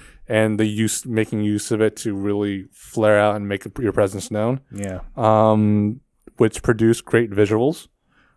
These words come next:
Speaker 1: Uh, they made use of the stage really well. Um, but I thought that while they did have a lot of visuals,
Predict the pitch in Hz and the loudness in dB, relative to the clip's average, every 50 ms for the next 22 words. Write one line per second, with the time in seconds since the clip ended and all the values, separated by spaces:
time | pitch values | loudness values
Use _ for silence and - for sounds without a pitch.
0 | - - 120 110 110 110 110 107 104 104 101 98 - _ _ _ _ _ _ _ | -4 -2 2 4 4 4 6 6 4 4 2 0 -6 _ _ _ _ _ _ _
1 | _ _ _ _ - 113 117 120 127 131 123 120 123 - - 127 123 - - 131 | _ _ _ _ -2 0 2 2 2 4 2 2 0 0 -2 -6 -8 -4 0 2
2 | 120 120 113 104 98 110 110 110 104 101 104 113 131 143 - - - _ _ _ | 2 2 2 2 2 2 2 2 2 2 2 0 0 -2 -6 -10 -18 _ _ _
3 | _ _ _ _ _ _ _ _ - - - _ _ _ _ - 117 117 117 117 | _ _ _ _ _ _ _ _ -18 -18 -18 _ _ _ _ 0 2 4 4 4
4 | 113 113 113 113 110 107 107 107 104 101 98 101 - 175 175 - - - - - | 4 4 2 0 -2 -4 -6 -8 -10 -10 -6 0 2 2 2 2 -4 -14 -18 -20
5 | - _ _ _ _ _ _ _ _ _ _ - 160 180 214 208 - - - 113 | -20 _ _ _ _ _ _ _ _ _ _ 0 0 0 0 -2 -4 -2 0 2
6 | 107 104 107 104 - - - _ _ _ _ _ - 131 113 110 107 110 - _ | 2 2 2 -2 -6 -12 -20 _ _ _ _ _ 2 4 4 4 4 2 -4 _
7 | _ - 123 110 117 113 110 107 101 101 - 175 214 - 160 131 110 107 95 92 | _ -10 -2 0 2 2 2 0 -2 0 0 0 2 2 0 0 0 0 0 0
8 | 92 92 87 87 95 92 92 101 101 104 107 107 110 - - | 0 -2 -2 -2 -4 -4 -2 0 2 2 2 2 2 -2 -6